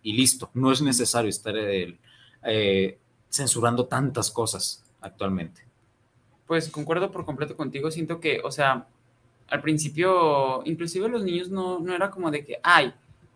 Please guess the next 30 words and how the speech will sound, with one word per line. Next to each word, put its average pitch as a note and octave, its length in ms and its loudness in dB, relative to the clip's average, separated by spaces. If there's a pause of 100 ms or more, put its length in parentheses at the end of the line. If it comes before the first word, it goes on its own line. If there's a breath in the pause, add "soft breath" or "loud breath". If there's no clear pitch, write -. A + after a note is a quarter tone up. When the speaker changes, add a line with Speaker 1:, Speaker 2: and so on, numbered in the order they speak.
(260)
Speaker 2:
veo G#3+ 200 10
un A3 180 6
arma F#3 420 6
y D#3 100 4
en, D3 440 0
o D#3 100 0
sea, D#3 240 6
ahorita E3 380 6
quiero F#3 440 6
dispararle D#3 520 2
a E3+ 60 2
mi E3 100 0
hermano". C#3 360 -2
Pues - 180 -20
no, E3 260 -4
o D3 40 -4
sea, D3+ 120 -14
tampoco D3+ 360 -10
es F#3+ 100 -8
así. D#3 500 -6
O C3 40 -6
sea, C#3 140 -8
siento D3+ 280 -6
que E3+ 100 -12
todo D3+ 240 -2
se E3+ 160 -6
ve C#3 120 -6
más D3+ 200 -4
que D#3 100 -14
nada, D#3 420 2